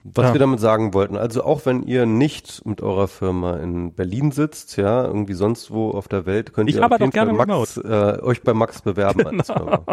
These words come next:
Speaker 2: <laughs> Ja. Ja,
Speaker 1: Er
Speaker 2: das
Speaker 1: würde
Speaker 2: ist
Speaker 1: dann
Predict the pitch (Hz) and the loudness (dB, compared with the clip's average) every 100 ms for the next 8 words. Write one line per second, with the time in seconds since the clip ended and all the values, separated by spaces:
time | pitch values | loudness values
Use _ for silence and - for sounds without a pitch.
0 | - - - - - - - - - - | -6 -6 -4 -4 -6 -8 -14 -12 -14 -16
1 | - _ _ _ - _ _ _ 254 - | -20 _ _ _ -20 _ _ _ -12 -12
2 | _ _ - _ - - - 247 254 233 | _ _ -20 _ -20 -18 -10 -6 -6 -8
3 | 226 214 185 135 - 208 131 123 127 123 | -6 -6 -6 -4 0 2 0 0 2 2
4 | 123 | 0